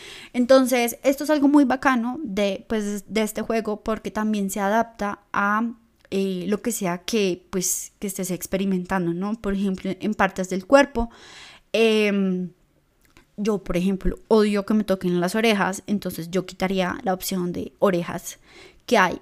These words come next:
en las ruletas. Ese es como un límite que yo tengo, eh, con respecto a mis interacciones, eh, corporales.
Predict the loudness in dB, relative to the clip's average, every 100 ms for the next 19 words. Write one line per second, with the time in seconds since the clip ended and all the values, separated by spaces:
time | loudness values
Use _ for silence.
0 | _ -2 -2 -2 -2 0 -2 -4 -4 -6
1 | -4 -4 -2 2 2 2 0 -4 -6 -6
2 | -4 -4 -4 -8 -12 _ -20 -20 _ -4
3 | -2 -2 -4 -6 -10 -12 -10 -6 -6 -4
4 | -8 -4 0 0 0 0 0 0 -2 -4
5 | -4 -6 -2 -2 -2 -4 -8 -12 -4 -4
6 | 4 6 8 6 -2